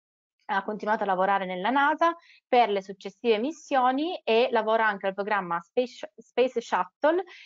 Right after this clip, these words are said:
e, eh, ai primi piani di ipotesi di missione su Marte, quindi lavora anche qui, eh, fino praticamente al, alla sua pensione all'interno della nasa.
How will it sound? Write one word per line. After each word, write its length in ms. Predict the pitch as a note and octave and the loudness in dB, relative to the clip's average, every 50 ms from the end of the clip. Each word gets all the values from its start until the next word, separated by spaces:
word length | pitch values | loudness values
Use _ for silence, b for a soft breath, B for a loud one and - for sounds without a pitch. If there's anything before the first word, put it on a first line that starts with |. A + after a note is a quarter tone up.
| B B B B | B B B B
e, 380 | - C4+ C4 C4 D4 D#4+ - - | 2 6 6 6 6 4 2 2
eh, 360 | - G#3+ G#3 G#3 G3+ G3+ - - | 2 2 4 4 2 2 0 0
ai 240 | B3+ C4 C4+ C4 - _ _ _ | -2 -2 -2 -4 -8 _ _ _
primi 420 | - B3+ C#4 C#4+ C#4+ B3+ A#3+ A#3 | -6 -4 -2 0 0 0 -2 -2
piani 580 | - - A#3 A3+ G#3+ G3 F#3+ G3 G#3 A3 A#3 A3 | 0 0 2 2 4 2 2 2 0 -2 -2 -4
di 240 | F#3+ G#3+ G#3 G3+ G3 - A#3 | -4 -6 -8 -8 -6 -6 -8
ipotesi 600 | A3+ - G#3 F3+ E3 F3 F3 G3 F#3 F3+ F#3 F#3+ | -4 -2 -2 -2 -2 -2 -6 -8 -8 -8 -8 -8
di 120 | F3+ F#3 F3+ | -8 -8 -8
missione 380 | F#3 F#3 F3+ - - E3 D#3+ F3 | -8 -10 -10 -10 -10 -8 -8 -10
su 140 | - - | -10 -10
Marte, 600 | F#3+ D#3+ - - - - _ - F3 F3 F#3 F3 _ | -10 -10 -10 -12 -14 -16 _ -6 -4 -4 -6 -10 _
quindi 400 | _ - F#3+ F#3+ F3+ F3+ F#3 - - | _ -8 -8 -6 -4 -6 -6 -6 -4
lavora 680 | G#3+ A3 A3 A3 G#3+ G#3+ G3 G3 G3 G3+ G#3 G#3 G3 - | -2 -2 0 0 2 2 2 2 2 2 2 2 0 0
anche 380 | F3+ F#3+ F#3 F#3 - F#3+ F3+ - | -2 -4 -6 -6 -10 -14 -14 -10
qui, 260 | - G3+ F#3+ F#3+ G3 - | -10 -8 -6 -6 -6 -4
eh, 440 | - F3+ F3 E3+ E3 D#3+ D#3 D#3+ - | -4 -2 -2 -2 -2 -4 -4 -8 -6
fino 320 | _ A#3+ A#3 A#3+ A#3+ G#3 F#3+ | _ -2 0 2 2 0 0
praticamente 760 | - F#3 - - - G3 F#3 F#3 F#3+ F#3+ F#3+ F#3+ G3 F#3 F#3 B B B B B B | -2 -8 -8 -6 -6 -6 -4 -4 -4 -6 -4 -2 -2 -2 -2 B B B B B B
al, 280 | - G3 G3+ G3 F#3+ F#3+ | 0 2 2 2 2 2
alla 500 | F#3+ F#3 F#3 F3+ F3 - A3 G#3+ G3+ G3+ | 2 2 2 0 0 0 0 0 0 -4
sua 200 | - - G#3+ F#3 | -2 -2 -4 -2
pensione 840 | - G#3+ A3 A#3 A3+ A#3 - - F3+ E3+ D#3 E3+ F3+ F3+ F#3 - - | 0 -2 0 0 -2 -4 -6 -8 -8 -6 -6 -6 -4 -4 -4 -4 -4
all'interno 760 | - G3 F#3+ F#3 F#3 F#3 F#3+ F#3 - E3+ D#3+ D#3+ E3 E3+ F3 | -4 -4 -4 -2 -6 -8 -8 -6 -6 -6 -6 -6 -8 -8 -8
della 240 | F3 E3 E3 E3 E3 | -8 -6 -6 -8 -8
nasa. 440 | D#3+ - B1 - D#3+ F3 F3 F#3 | -8 -8 -10 -10 -6 -6 -8 -8